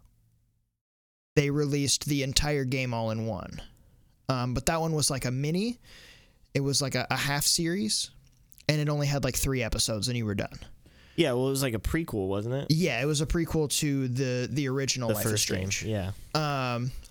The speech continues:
Speaker 1: I, I'm pretty sure that they released, like, the first two episodes of Life is Strange two,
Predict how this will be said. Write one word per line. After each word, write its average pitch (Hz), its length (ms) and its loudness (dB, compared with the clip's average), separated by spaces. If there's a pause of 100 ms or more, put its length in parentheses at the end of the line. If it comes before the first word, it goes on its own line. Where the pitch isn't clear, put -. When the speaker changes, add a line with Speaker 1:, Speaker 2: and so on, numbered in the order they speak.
(120)
Speaker 1:
I, 165 500 2 (920)
I'm 151 160 2
pretty 190 440 2
sure 214 360 4
that 202 180 -4
they 175 140 4
released, 165 540 2
like, 139 260 0
the 143 80 2
first - 640 2
two 196 280 4
episodes 214 720 2
of 165 680 2
Life 160 240 0
is 156 60 2
Strange 160 360 0
two, 170 360 0